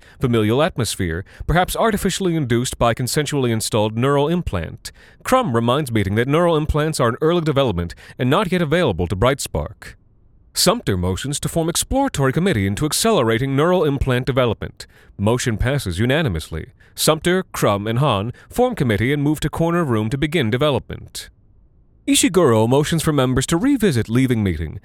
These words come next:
as original meeting was set to end at three P M, and it is now nearly ten P M, which means meeting has been going on for nine hours. Brief discussion follows where Ishiguro is censured for attempting to walk away when members are this close to solving major issues facing Brightspark.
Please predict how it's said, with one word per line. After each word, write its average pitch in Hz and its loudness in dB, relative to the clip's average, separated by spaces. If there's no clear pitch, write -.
as 147 2
original 160 2
meeting 117 2
was 135 0
set 147 0
to - -2
end 117 0
at 113 0
three 143 0
P 98 0
M, 98 -2
and 170 2
it 170 0
is 170 0
now 120 2
nearly 110 0
ten 147 0
P 90 -2
M, - -10
which 117 -2
means 131 0
meeting 131 2
has 117 -2
been 113 -2
going 117 2
on 101 0
for 131 -2
nine 131 2
hours. 127 -2
Brief 156 2
discussion 135 0
follows 110 2
where 147 -4
Ishiguro 139 2
is 175 -2
censured 175 0
for 113 -2
attempting 120 -2
to 113 0
walk 131 2
away 104 4
when 113 0
members 113 0
are 110 0
this 214 -2
close 160 0
to 107 -4
solving 101 0
major 147 0
issues 104 -2
facing 131 -2
Brightspark. - -2